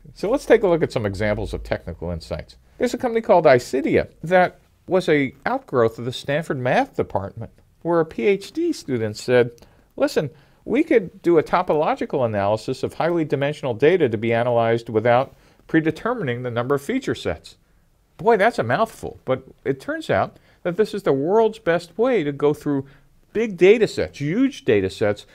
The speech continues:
in a way that was just computationally not possible f-, before. And in fact, once they had their technical insight, they started to talk to customers about pains and gains, and it was an enormously effective product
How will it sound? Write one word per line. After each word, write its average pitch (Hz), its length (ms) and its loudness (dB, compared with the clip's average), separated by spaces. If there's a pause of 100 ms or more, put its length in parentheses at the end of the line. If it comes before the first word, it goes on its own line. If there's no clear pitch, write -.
(200)
in 139 100 -4
a 160 60 0
way 208 360 2
that 185 240 0
was 127 100 -2
just - 220 -8
computationally 147 760 -4
not 110 220 -6
possible 98 520 -10
f-, - 180 -14 (100)
before. 220 480 -4 (640)
And 135 120 -8
in 139 100 -6
fact, 262 460 0 (160)
once 208 260 -4
they 180 160 0
had 147 200 2
their 110 160 2
technical 160 680 -6
insight, 104 460 -4 (320)
they 135 100 -2
started 247 380 -2
to 202 80 -6
talk 170 420 -4
to 135 100 -4
customers 147 600 -6 (300)
about 117 360 -2
pains 196 380 -10
and 110 160 -8
gains, 160 500 -6 (340)
and 151 220 -6
it 156 120 0
was 196 200 0
an 196 80 -2
enormously 202 960 -4 (120)
effective 117 480 0
product 98 420 2